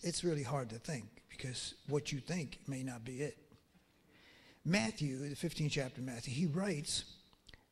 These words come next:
about a lady who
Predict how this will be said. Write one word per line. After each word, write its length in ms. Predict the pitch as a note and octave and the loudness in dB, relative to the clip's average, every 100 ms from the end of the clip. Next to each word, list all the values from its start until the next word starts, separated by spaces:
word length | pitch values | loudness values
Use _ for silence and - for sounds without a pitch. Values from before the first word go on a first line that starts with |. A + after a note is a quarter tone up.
| _ | _
about 420 | - C#3 C#3+ C#3+ - | -4 0 0 -2 -4
a 120 | D3+ | -2
lady 480 | D3+ F3 C#3+ A2+ B2+ - - - _ _ _ _ _ _ _ _ _ | 2 4 2 -2 -10 -14 -20 -20 _ _ _ _ _ _ _ _ _
who 400 | - E3+ E3+ D#3 | 0 4 6 4